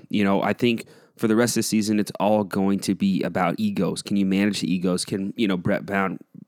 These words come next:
Brett Brown manage the egos, uh, of all those guys, making sure they're getting their touches, getting featured in the offense, you know, um, and really getting them to realize that they have something special.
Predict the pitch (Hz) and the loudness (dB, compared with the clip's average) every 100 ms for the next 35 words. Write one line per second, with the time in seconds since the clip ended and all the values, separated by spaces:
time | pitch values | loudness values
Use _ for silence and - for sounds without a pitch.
0 | - - 107 110 - 92 101 98 92 - | -20 -6 -2 -2 -2 -4 -2 -2 -4 -8
1 | - _ 110 120 120 107 - 113 110 101 | -20 _ 2 2 2 0 -2 2 4 4
2 | 92 87 - 95 92 87 98 87 104 104 | 2 -2 -2 0 0 0 -2 0 2 2
3 | 95 - 85 92 92 95 98 95 90 95 | 0 -2 -4 -2 -6 -4 -4 -2 -4 -6
4 | 87 92 123 113 120 113 - - - - | -8 -6 -4 0 0 0 -4 -16 -20 -20
5 | _ 117 104 - 110 101 95 95 101 104 | _ 2 2 2 2 2 2 2 2 2
6 | 107 104 104 - - 113 104 92 98 - | 2 0 -2 -8 -4 0 2 2 -2 -6
7 | - 95 92 98 98 98 95 101 110 98 | -2 2 2 2 2 0 0 2 2 2
8 | 107 104 104 101 95 - 98 95 - - | 0 2 0 -2 -2 0 0 0 -4 -14
9 | - _ _ 104 113 107 107 104 104 101 | -20 _ _ 2 4 4 2 2 2 0
10 | 101 95 - 123 - | -2 -2 -4 -6 -8